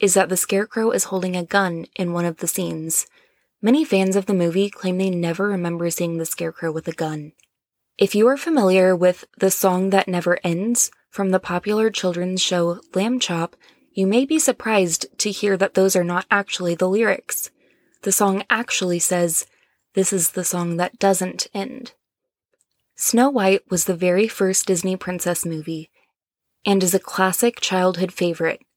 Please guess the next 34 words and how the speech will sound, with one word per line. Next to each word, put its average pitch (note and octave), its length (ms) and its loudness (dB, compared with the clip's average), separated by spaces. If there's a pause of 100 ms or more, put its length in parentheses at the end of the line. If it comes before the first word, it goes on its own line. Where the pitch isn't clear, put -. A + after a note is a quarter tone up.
(440)
You G#3+ 180 4
might C#4+ 220 4
remember F#3+ 420 2
the F3+ 180 -2
evil F#3+ 300 0
queen F3 580 -4
talking F3+ 420 -4
to F#3+ 120 -2
her G#3 160 -4
magic F3 460 -2
mirror. E3 500 -8 (680)
Although G3 260 4
many F#3 280 2
remember B3+ 460 2
her A#3+ 140 2
saying, F3+ 460 -2 (460)
"Mirror, G3+ 440 2
mirror F3 540 0
on F#3 220 0
the G#3+ 80 -2
wall, E3+ 440 0 (320)
who's A3+ 280 4
the C#4 120 0
fairest F#3 560 0
of F3 200 -4
them F3+ 140 -4
all?" E3+ 360 -4 (460)
what F#3+ 140 2
she - 180 0
really A3 380 2
says E3 560 -2 (100)
is, E3+ 400 0 (520)
"Magic G#3 560 0
mirror E3 440 -4